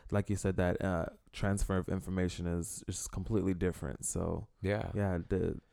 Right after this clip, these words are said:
Speaker 1: the path for them is gonna be a little bit
Speaker 2: It's
Speaker 1: more
Speaker 2: gonna be a
Speaker 1: unique.
Speaker 2: little bit different. Well, and I can't wait to see what they do.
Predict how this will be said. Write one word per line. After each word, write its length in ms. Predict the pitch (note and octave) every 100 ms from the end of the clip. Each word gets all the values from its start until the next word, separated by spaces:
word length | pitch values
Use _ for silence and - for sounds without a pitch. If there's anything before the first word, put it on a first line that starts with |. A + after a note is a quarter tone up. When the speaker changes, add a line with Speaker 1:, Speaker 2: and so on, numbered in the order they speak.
| -
Speaker 1:
the 60 | -
path 320 | - G#2 G2+
for 100 | F#2+
them 200 | F#2 E2+
is 140 | E2
gonna 160 | - E2+
be 140 | D2+ C#2+
a 60 |
little 220 | D#2+ D#2+
bit 240 | - - - _ _ _
Speaker 2:
It's 60 | A2
Speaker 1:
more 60 | B2
Speaker 2:
gonna 180 | C3
be 100 | C3+
a 20 | C3+
Speaker 1:
unique. 40 |
Speaker 2:
little 140 | D3 C#3+
bit 80 | C3+
different. 240 | C3+ C3
Well, 220 | D#3 D3
and 160 | - A#2
I 80 | C3+
can't 220 | D#3 C#3+
wait 140 | C#3+
to 80 | C#3
see 200 | - C#3
what 200 | C3 B2+
they 120 | A2+
do. 380 | G#2+ A2+ B2+ F#2+